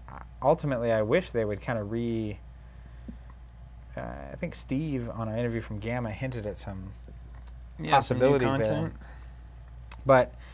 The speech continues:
Speaker 1: I think that would be a, I would love, uh, Imperial Assault. I love the, the rule system. I love the, the game. That had pre-assembled Star Wars models, so that was good for me. Um,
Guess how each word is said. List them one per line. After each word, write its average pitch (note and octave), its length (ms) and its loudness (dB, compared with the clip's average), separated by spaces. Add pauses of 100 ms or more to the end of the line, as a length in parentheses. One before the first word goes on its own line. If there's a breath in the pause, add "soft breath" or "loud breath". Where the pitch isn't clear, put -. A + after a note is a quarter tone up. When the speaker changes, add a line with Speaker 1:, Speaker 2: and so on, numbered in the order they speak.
(320 loud breath)
Speaker 1:
I B2 80 0
think D3+ 180 6
that C3 140 10
would A#2 120 4
be A#2+ 180 8
a, G#2+ 120 6 (140)
I B2+ 80 6
would A#2+ 140 4
love, A#2 340 8
uh, G#2 300 2
Imperial A2+ 300 2
Assault. A2 260 0
I - 20 0
love C#3 180 2
the, A#2 260 2
the A#2 100 0
rule B2+ 200 4
system. C3 460 -2
I A2+ 40 0
love G#2+ 220 -2
the, G2+ 220 -4 (240)
the A2 80 -6
game. A#2 440 -2 (320)
That A#2+ 140 2
had A#2 160 2
pre-assembled A2+ 500 0
Star A2+ 200 4
Wars A2 180 0
models, G#2+ 340 -2
so - 100 -8
that G2 120 -4
was G2 120 -6
good G#2 220 -4
for G#2 140 -8
me. G#2 280 -6 (1400 loud breath)
Um, C#3 420 10